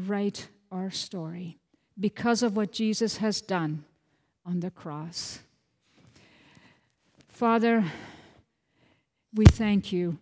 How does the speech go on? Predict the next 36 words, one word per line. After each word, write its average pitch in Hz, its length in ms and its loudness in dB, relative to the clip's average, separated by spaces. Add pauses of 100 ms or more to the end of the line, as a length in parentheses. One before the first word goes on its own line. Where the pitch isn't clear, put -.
for 202 200 -2
the 190 100 0
names 208 920 2 (440)
that 196 140 -4
you 208 280 0
say 214 420 0
in 202 160 2
your 190 140 0
word, 165 520 -6
names 214 760 2
that 190 160 -2
you 202 260 0
call 170 420 -8
us. - 380 -8 (300)
When 208 200 8
you 254 180 4
think 262 340 2
about 220 320 0
us, 220 400 0 (300)
you 220 140 2
think 240 300 2
of 185 120 0
us 180 240 0
as 208 200 0
your 214 200 2
beloved 190 720 0 (380)
child. 160 540 -6 (480)
You 226 140 2
think 269 320 2
of 240 120 0
us 220 300 0
as 208 260 2
jewels 240 1160 -2 (720)
in 196 180 4
your 202 220 0
crown, 165 680 -4